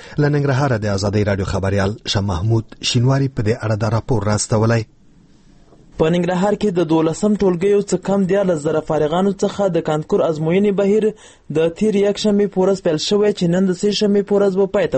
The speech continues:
Speaker 2: ورسیږي. د ننګرهار پوهنتون رئیس ډاکټر محمد طاهر عنایت د دوشنبې په ورځ د ازموینې په ساحه کې ازادي راډیو ته وویل چې په دې ازموینه کې شاوخوا دیارلس زره زده کوونکو ګډون کړی. نوموړي وویل چې د ازموینې بهیر په شفاف ډول روان دی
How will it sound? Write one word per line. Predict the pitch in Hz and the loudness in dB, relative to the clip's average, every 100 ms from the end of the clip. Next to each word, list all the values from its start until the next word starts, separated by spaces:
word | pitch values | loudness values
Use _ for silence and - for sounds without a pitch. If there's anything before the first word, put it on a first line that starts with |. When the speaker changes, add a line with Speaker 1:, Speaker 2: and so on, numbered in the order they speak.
| 127 | 2
Speaker 2:
ورسیږي. | 131 - 147 147 175 180 175 - - - _ 143 | 0 0 -2 0 0 0 -4 -16 -20 -20 _ -2
د | 170 | 0
ننګرهار | 180 180 180 196 196 | 0 2 0 0 -2
پوهنتون | 185 175 175 202 160 | 0 0 0 0 2
رئیس | 170 190 160 | 2 0 -2
ډاکټر | 165 202 190 185 | -2 -2 0 0
محمد | 170 165 - | 0 0 -2
طاهر | 156 185 185 | 0 2 2
عنایت | 190 185 190 175 | 2 2 2 0
د | 160 | -2
دوشنبې | 175 - 190 190 190 | -2 -2 0 0 0
په | 185 | 0
ورځ | 190 185 | 0 0
د | 160 147 | -2 -2
ازموینې | 147 165 190 196 | -2 0 0 0
په | 180 | -2
ساحه | 185 180 190 185 | -2 0 -2 0
کې | 196 | 0
ازادي | 160 151 180 | 0 0 0
راډیو | 185 185 185 | 0 0 0
ته | 147 | 2
وویل | 165 190 190 | 2 0 0
چې | 208 208 202 - - - | 0 0 -2 -8 -20 -4
په | 165 156 | -2 0
دې | 208 208 | 0 0
ازموینه | 180 190 202 202 | 0 0 2 0
کې | 196 196 - | 0 -2 0
شاوخوا | 185 190 190 185 151 | 2 0 0 -2 0
دیارلس | 190 190 185 175 | 0 0 0 0
زره | 190 185 | 0 0
زده | 156 156 | -2 -2
کوونکو | 165 185 180 180 | 0 0 0 0
ګډون | 170 185 156 | 0 0 -2
کړی. | - 131 156 170 - - 156 | 0 2 2 0 -4 -6 -2
نوموړي | 170 185 202 208 | 0 2 2 2
وویل | 208 208 196 | 2 0 0
چې | 208 | -2
د | 185 185 | 0 0
ازموینې | 180 185 202 202 | 2 2 2 2
بهیر | 190 196 202 | 2 2 0
په | 185 175 | -2 -2
شفاف | 170 196 196 180 | -4 -2 -2 0
ډول | 190 170 156 | 2 2 2
روان | 170 196 202 | 2 2 2
دی | 214 | 2